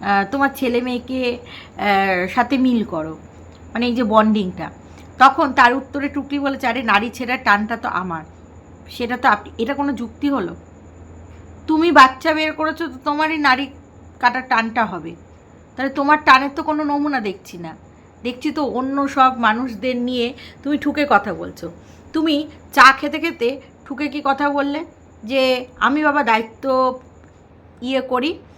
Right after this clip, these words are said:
আমি অফিসকেও ব্যালেন্স করছি, খাওয়ার জায়গাটাকেও ব্যালেন্স করছি, কিন্তু তুমি যেটা মেন কাজ, তোমার বাড়ি থেকে বেশিটা দূর, দূরত্ব নয়, তো তুমি শ্রাদ্ধ শান্তির দিন কেন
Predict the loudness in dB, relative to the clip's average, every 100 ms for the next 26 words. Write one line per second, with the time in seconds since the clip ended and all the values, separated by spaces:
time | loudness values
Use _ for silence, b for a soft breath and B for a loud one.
0 | B -6 -2 -2 -2 -4 -2 0 4 4
1 | 2 -2 -6 -8 -8 -8 -6 -6 -10 -20
2 | -20 -14 4 8 8 6 2 0 0 -2
3 | -4 -4 -6 -12 -14 -14 -14 -8 -6 -4
4 | -8 -6 -2 -2 -4 B B B -8 -2
5 | 0 2 2 2 0 -2 -6 -6 -18 -20
6 | B -2 2 6 6 4 -2 -6 -2 -2
7 | -2 -4 -4 -4 -4 -4 -4 -6 -8 -12
8 | -8 -4 -4 -2 -2 2 2 2 -10 B
9 | B B -4 -2 0 0 0 -4 -12 -20
10 | -12 6 6 6 -4 0 0 0 -4 -4
11 | -4 -2 -2